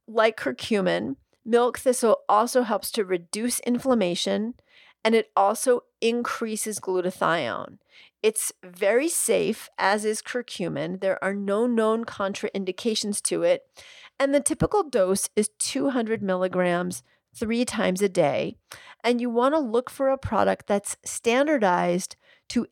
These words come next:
eighty percent silymarin. And again, I will put that in the notes for you. With the curcumin, you wanna follow the dose on the package because it's going to depend on what product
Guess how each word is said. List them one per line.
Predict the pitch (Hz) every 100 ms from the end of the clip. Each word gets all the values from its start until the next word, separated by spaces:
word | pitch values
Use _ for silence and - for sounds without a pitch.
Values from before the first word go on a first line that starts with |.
| _
eighty | 214 240 254 277
percent | - - 320 - - 226 196 - -
silymarin. | - - 208 202 185 160 156 151 -
And | - 185
again, | 190 175 170
I | 170
will | 185 208
put | 226 -
that | 190 185
in | 180
the | 180
notes | 170 - -
for | 151
you. | 147 80 - - - - -
With | - 262
the | 262
curcumin, | 254 277 - - 330 320 226 220
you | 226
wanna | 226 226
follow | - 233 240 247
the | 226
dose | 185 208 202 214 -
on | 190 175
the |
package | - - 214 - 175 185
because | 190 202
it's | 190
going | - 214 214
to | 196
depend | 196 - 190 190 -
on | 185 185 170 - _ _ _
what | 208 -
product | - 208 180 170